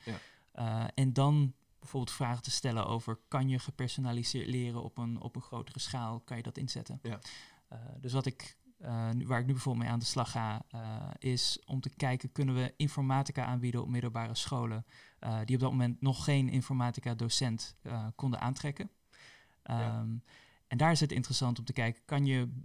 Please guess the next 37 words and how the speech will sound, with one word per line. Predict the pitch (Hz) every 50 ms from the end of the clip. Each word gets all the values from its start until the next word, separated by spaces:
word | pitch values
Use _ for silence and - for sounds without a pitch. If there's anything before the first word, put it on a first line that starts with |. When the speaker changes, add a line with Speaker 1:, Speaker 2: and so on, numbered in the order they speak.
| 135 180
Speaker 2:
nou | - 131 123 120
ja, | 110 110
niet | 120 127 131 - - -
leraarloos, | 135 127 131 139 143 131 127 123 120 117 117 127 165 165 - -
want | - 127 113
je | -
hebt | 107 113 110
natuurlijk | - - 113 113 -
wel | 117 113
mensen | 113 113 110 - - 120
die | 120 110
daar | 113 110 110 113 113
steun | - - - 139 120 117
op | 113 -
afstand | - 127 - - 127 110 -
geven, | - - 107 104 117 -
maar | 143 139
hoe | 139 143
kan | - 135 131
je | 131
daar | 127 127 127 120
op | - 139 -
een | 139 135 -
andere | 151 151 147 139 135
manier | 131 131 127 127 123 120
Speaker 1:
Ja. | 123 -
Speaker 2:
invulling | - 139 139 - - 143 120 107 107 92
aan | 98 113
geven? | 113 - - 110 95 107 -
Speaker 1:
Ja. | 131 117
Speaker 2:
En | 117
dat, | 117 - - - - 123
dat | 120 151 147
zijn | - - 160 143
de | 135
soort | - - 147 139 -
experimenten, | 139 - - - 143 127 123 120 127 143 156 - 196 190